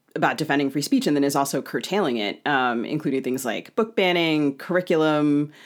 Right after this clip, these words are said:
um, you know, uh, talking about the Florida law. And so, I mean, I, are you anticipating any of this for your book? I mean, I,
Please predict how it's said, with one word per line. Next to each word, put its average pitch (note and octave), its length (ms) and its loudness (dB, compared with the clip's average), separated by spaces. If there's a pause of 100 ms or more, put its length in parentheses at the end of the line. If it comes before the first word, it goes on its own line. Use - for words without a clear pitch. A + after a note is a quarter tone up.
(300)
um, C3+ 600 0 (1120)
you F3 100 -2
know, C#3 280 0 (260)
uh, C#3+ 100 -4 (220)
talking C#3 300 -4
about C3+ 160 2
the D#3 60 -8
Florida G#3 320 4
law. D#3+ 300 6
And F3 240 2
so, D#3+ 460 4
I - 60 0
mean, D#3 140 2
I, C3+ 280 0 (720)
are E3+ 100 4
you D#3 160 2
anticipating G#3 500 2
any D#3+ 160 2
of D#3+ 80 2
this D#3+ 160 0
for D#3 80 -2
your C3 300 0
book? G#4 260 0
I F3+ 100 2
mean, E3+ 140 2
I, E3+ 160 2